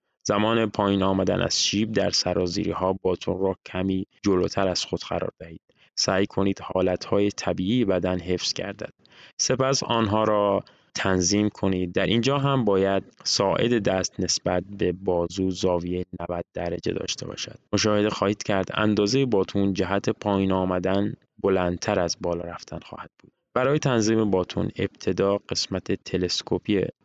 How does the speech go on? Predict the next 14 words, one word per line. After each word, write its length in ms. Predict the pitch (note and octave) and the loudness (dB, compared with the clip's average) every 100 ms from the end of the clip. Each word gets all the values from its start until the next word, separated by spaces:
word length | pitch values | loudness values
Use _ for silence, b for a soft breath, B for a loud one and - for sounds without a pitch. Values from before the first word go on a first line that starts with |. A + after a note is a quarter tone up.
| _ | _
پایین 480 | _ F#2+ F#2 G2+ G2+ G2 | _ -2 2 2 0 0
را 340 | G2 F#2 F#2 | 0 0 -4
کامل 380 | - - F2 F2+ F2+ | -10 -8 -4 -4 -2
باز 300 | F#2+ G2 - | -2 -2 -4
کرده 340 | - F#2 F2+ F2 | -4 -4 -4 -6
و 80 | F2+ F#2 | -4 -2
بعد 240 | G2 G#2+ - | 0 0 -4
قسمت‌های 720 | F2+ - F2 F2 - F#2 F2+ F2+ | -6 -4 -6 -8 -6 -2 -2 -2
بالایی 480 | - F2+ F2+ F2 F2+ | -2 0 2 0 0
را 240 | F2 F2 - _ _ | 0 -2 -4 _ _
تا 60 | F2+ | -4
حدی 400 | F2 F2+ F2 F2 | -2 -4 -4 -10
که 160 | - | -6
زاویهٔ 460 | E2+ F2 F2 F2+ | -2 0 0 -4